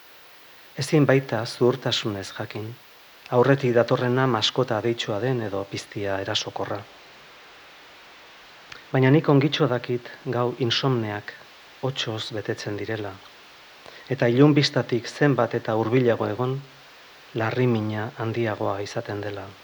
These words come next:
Insomniodunak ongitxo daki, alferrik saiatuko dela loaren peskizan, eta zalantzarik gabe, benetako gau otsoak erasango diola, eta haginka jazarriko diola egun sentiraino.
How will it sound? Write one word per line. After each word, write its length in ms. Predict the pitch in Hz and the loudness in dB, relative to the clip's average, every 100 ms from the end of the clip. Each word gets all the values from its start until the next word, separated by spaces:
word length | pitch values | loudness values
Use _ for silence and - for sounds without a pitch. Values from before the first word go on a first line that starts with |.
| - - - - - - - - - - - - - - - - | -20 -20 -20 -20 -20 -20 -20 -20 -20 -20 -20 -20 -20 -20 -20 2
Insomniodunak 880 | 135 - 160 151 147 147 156 165 - - | 4 8 8 8 8 6 4 0 -4 -4
ongitxo 400 | 123 117 127 127 | -2 0 0 0
daki, 300 | 110 107 131 120 - - - - - 139 | -2 -4 -6 -6 -12 -20 -20 -20 -8 -4
alferrik 500 | 139 - 147 160 - | -2 2 2 2 -2
saiatuko 540 | 117 120 135 123 113 | -2 -2 0 0 2
dela 300 | 117 110 104 | 2 0 -2
loaren 460 | 110 117 113 117 117 | 0 2 2 0 -2
peskizan, 580 | 117 113 - 117 107 104 104 - - - - - | -2 -4 -4 -8 -8 -10 -14 -20 -20 -20 -20 -20
eta 140 | - 117 | -6 -2
zalantzarik 600 | - 117 135 - 117 104 | 0 2 2 0 -2 -2
gabe, 280 | 98 113 117 127 - - - - - - - | -4 -4 -6 -8 -18 -20 -20 -20 -20 -16 -4
benetako 580 | 120 117 123 117 123 107 | 0 2 0 -2 0 2
gau 180 | 127 123 139 117 | 4 2 -2 -4
otsoak 460 | - 123 104 - - - - | -4 -2 -4 -8 -18 -18 -8
erasango 520 | 123 120 117 110 101 | -2 0 0 -2 -4
diola, 360 | 107 113 101 98 - - - - - - - - | -4 -6 -6 -12 -18 -20 -20 -20 -20 -20 -20 -6
eta 200 | 139 160 | 2 4
haginka 420 | 151 147 139 147 139 | 6 6 6 4 4
jazarriko 540 | 113 - 117 120 - 104 | -2 -2 -4 -4 -4 -6
diola 340 | 113 113 101 98 | -2 -2 -2 -2
egun 180 | 113 | -2
sentiraino. 580 | 107 107 101 104 98 98 | 0 -2 -6 -10 -10 -12